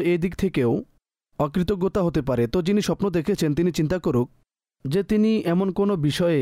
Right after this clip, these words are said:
কাজে লিপ্ত থাকলে তওবা করা আর সঠিক পথ গ্রহণ করা।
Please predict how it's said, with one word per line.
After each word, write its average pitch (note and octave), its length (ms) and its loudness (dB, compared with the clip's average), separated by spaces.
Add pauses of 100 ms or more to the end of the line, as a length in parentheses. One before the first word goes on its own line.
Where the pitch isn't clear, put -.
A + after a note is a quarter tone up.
(160)
কাজে D#3 260 0
লিপ্ত D3+ 280 -2
থাকলে B2+ 340 0 (480)
তওবা E3 300 2
করা A#2 300 -2 (360)
আর D#3+ 240 0 (320)
সঠিক F3 400 -2
পথ F#3+ 200 0
গ্রহণ C#3+ 300 0
করা। F2+ 260 -2